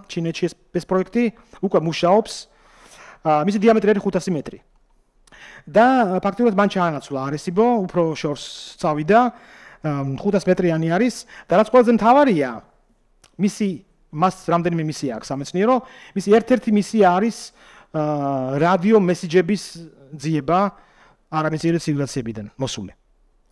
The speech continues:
მაგრამ ეს რადიო მესიჯების ძიება, ეს არ ნიშნავს კიდე თუ არა მესიჯებს, ეს ნიშნავს ზოგადად კვლევას რადიო დიაპაზონში, რამე საინტერესო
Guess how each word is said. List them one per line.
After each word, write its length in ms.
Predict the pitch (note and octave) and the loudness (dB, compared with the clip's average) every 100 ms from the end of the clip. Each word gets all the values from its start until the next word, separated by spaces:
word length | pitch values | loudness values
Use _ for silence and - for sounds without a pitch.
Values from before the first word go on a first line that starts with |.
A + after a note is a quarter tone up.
| _ _ _ _ - - - - D3 | _ _ _ _ -20 -20 -20 -10 0
მაგრამ 560 | G3+ F#3+ F#3 C#3 C3 - | 4 6 4 2 -8 -8
ეს 160 | F3+ - | -6 0
რადიო 260 | F3+ G#3 | 0 2
მესიჯების 380 | A3 - G#3+ F#3 - E3 | 2 0 -2 -2 -8 -4
ძიება, 400 | G#3+ G#3+ E3 D#3+ | 2 4 4 2
ეს 120 | F3 | 0
არ 80 | G3 | 0
ნიშნავს 200 | F3 C#3 | 0 -6
კიდე 160 | D#3 D#3+ | -6 -4
თუ 60 | D#3+ | -2
არა 140 | D#3 | -2
მესიჯებს, 580 | D3+ D#3+ D3+ D3 F#3 A3+ F#3 | -2 -4 -4 0 2 2 -2
ეს 60 | - | -6
ნიშნავს 260 | - A3 | -4 -2
ზოგადად 300 | E3+ F#3+ G3 | 0 0 0
კვლევას 400 | G3+ E3 G3 F3 | 0 0 0 0
რადიო 200 | D#3+ D#3 C#3 | -2 -2 -2
დიაპაზონში, 500 | D#3+ F3+ G3 G#3 B3 - - - - | -2 -2 -2 0 -2 -2 -20 -20 -8
რამე 160 | D#3 G3 | -4 -2
საინტერესო 500 | G3+ G3 G3 F#3+ | -2 0 0 -2